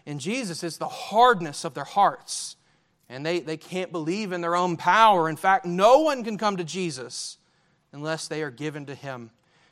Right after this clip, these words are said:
and drawn by the Father. Coming to Jesus would require what we might say is a, a divine intervention, right? Our hearts are so bent towards sin and away from him that we must be changed.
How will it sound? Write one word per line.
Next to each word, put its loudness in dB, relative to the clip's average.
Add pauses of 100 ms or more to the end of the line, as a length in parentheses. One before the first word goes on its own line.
(160)
and -12
drawn -4 (520)
by -2
the -14
Father. 0 (1040)
Coming -8
to -6
Jesus -6
would -10
require 0
what -8
we -10
might -6
say -8
is -8
a, -10 (200)
a -6
divine 2 (260)
intervention, -6
right? 0
Our 2
hearts 0
are -10
so -6
bent -6 (320)
towards -6
sin -4
and -2
away 0
from -4
him -4
that -2
we 0
must -4
be -6
changed. -4